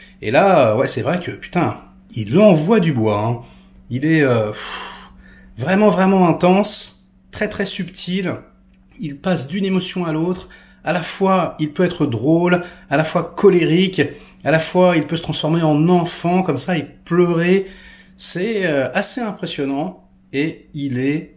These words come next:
mais, euh, voilà, parfait. Il n'y a pas une fausse note. Donc, euh, j'ai envie de dire, c'est pas très surprenant pour du Anthony Hopkins, hein, mais parfois, il a pu cachetonner, hein, comme dans, je sais pas moi, Mission Impossible deux, par exemple. Donc, ça fait plaisir quand même de le revoir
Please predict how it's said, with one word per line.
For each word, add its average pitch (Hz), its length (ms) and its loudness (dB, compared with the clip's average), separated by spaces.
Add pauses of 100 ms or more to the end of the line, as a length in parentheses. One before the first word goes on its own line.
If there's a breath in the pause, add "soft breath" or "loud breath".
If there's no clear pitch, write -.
mais, 113 180 -6
euh, 107 300 -4
voilà, 113 260 0
parfait. - 920 -4
Il - 80 -12
n'y 117 40 -2
a 110 40 -6
pas 113 280 -2
une 190 140 2
fausse - 320 -2
note. 135 380 -4 (440 soft breath)
Donc, 120 300 -4
euh, 101 360 0
j'ai 110 100 -6
envie 113 100 -4
de 117 40 -4
dire, 139 100 -2
c'est - 180 -6
pas 107 80 -4
très - 260 -8
surprenant 139 640 -4
pour 107 200 -6
du 104 200 -8
Anthony 139 300 2
Hopkins, 190 360 -2
hein, 196 60 -2
mais 202 160 -4
parfois, 220 720 -6 (320 loud breath)
il 101 80 -4
a 98 40 -6
pu - 140 -10
cachetonner, 147 640 0
hein, 110 200 0
comme 101 160 -4
dans, 92 140 -8
je - 60 -10
sais 101 40 -10
pas 131 160 2
moi, 92 140 -2
Mission 110 340 -4
Impossible 123 400 -6
deux, 160 220 -2
par 113 180 -2
exemple. 175 260 -2 (360 loud breath)
Donc, 151 100 -2
ça 180 80 -4
fait 202 160 -6
plaisir 175 580 -4
quand 175 100 -4
même 180 100 0
de 127 80 0
le 113 80 0
revoir 120 760 0